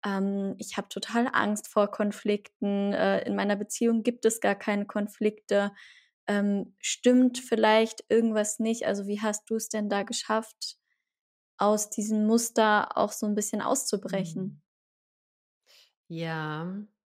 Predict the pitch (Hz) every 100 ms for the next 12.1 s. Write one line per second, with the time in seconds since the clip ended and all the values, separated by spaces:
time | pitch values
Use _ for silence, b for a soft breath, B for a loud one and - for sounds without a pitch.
0 | _ _ _ _ _ _ - 170 170 170
1 | 170 170 170 170 170 160 185 - 185 165
2 | 170 196 240 269 285 302 - 185 190 185
3 | - 160 180 190 175 175 185 170 165 170
4 | 170 170 165 - 170 175 165 156 151 -
5 | 165 - 214 220 226 262 311 190 180 208
6 | 175 170 165 160 151 143 165 180 220 202
7 | 208 233 247 b b b b b _ -
8 | 165 160 180 196 190 180 151 165 - 170
9 | 170 - 165 165 - 170 156 156 147 151
10 | 208 208 196 165 165 170 156 196 208 196
11 | - 160 165 156 143 180 226 240 254 302